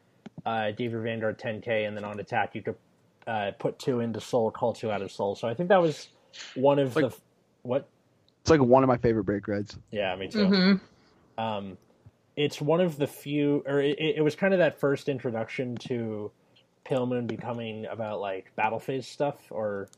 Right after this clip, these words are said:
Speaker 1: aside from Nightmare Doll Alice from, you know, B T O three, which was on hit, counterblast, put in Soul, call something else out. So with Ava, y-, you could get more attacks out of your battle phase where you would put two things in, call two things out.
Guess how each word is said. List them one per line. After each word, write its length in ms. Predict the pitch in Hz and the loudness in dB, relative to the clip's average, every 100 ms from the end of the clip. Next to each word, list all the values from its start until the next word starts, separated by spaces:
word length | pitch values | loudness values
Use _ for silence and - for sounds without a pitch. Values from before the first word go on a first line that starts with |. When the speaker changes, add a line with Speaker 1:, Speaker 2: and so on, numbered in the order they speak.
| _ _ _ - | _ _ _ -4
Speaker 1:
aside 380 | 135 165 180 170 | 2 6 6 6
from 280 | 175 151 | 8 8
Nightmare 320 | 139 139 131 120 | 6 0 0 0
Doll 240 | 120 113 | 2 2
Alice 580 | 110 110 104 - - - - | 0 -2 -4 -8 -12 -16 -6
from, 360 | 117 101 98 98 | -6 -6 -10 -10
you 80 | 113 | -8
know, 140 | 90 90 | -8 -8
B 120 | 107 | -10
T 180 | 92 107 | -8 -4
O 160 | 98 90 | -4 -6
three, 460 | - 117 95 92 - _ _ _ - - - | -6 -4 -4 -6 -12 _ _ _ -20 -18 -6
which 240 | 123 117 | -4 -2
was 160 | 123 107 | -2 -2
on 260 | - 117 107 | -4 -6 -4
hit, 280 | 113 107 | -2 -4
counterblast, 520 | - 113 101 101 95 - | -4 -6 -4 -4 -4 -6
put 120 | 110 | -8
in 100 | 95 | -8
Soul, 280 | - 107 92 | -6 -4 -4
call 180 | 107 95 | -6 -8
something 240 | 98 95 | -8 -8
else 220 | 90 - | -8 -4
out. 260 | 101 95 - _ - - | -2 -4 -8 _ -20 -6
So 100 | - | 2
with 200 | 135 127 | 4 4
Ava, 440 | 131 143 135 135 123 | 2 4 6 6 4
y-, 160 | 117 110 | 0 -4
you 140 | 123 | -6
could 140 | 120 113 | -4 -2
get 160 | 123 | -2
more 200 | 113 113 | 0 -2
attacks 460 | 98 - 117 104 - | -2 -2 0 0 0
out 140 | 107 | -2
of 160 | 98 98 | -2 -4
your 280 | 98 92 92 | -6 -4 -4
battle 260 | 107 101 92 | -4 -4 -4
phase 300 | 101 95 98 | -6 -6 -4
where 100 | 95 | -4
you 140 | 92 | -4
would 160 | 90 - | -8 -6
put 180 | 110 | -8
two 160 | - 101 | -6 -8
things 260 | 101 92 95 | -8 -8 -6
in, 160 | 92 | -8
call 200 | - 90 | -6 -8
two 160 | 90 95 | -6 -8
things 240 | 98 87 | -10 -4
out. 260 | 107 151 | -2 -2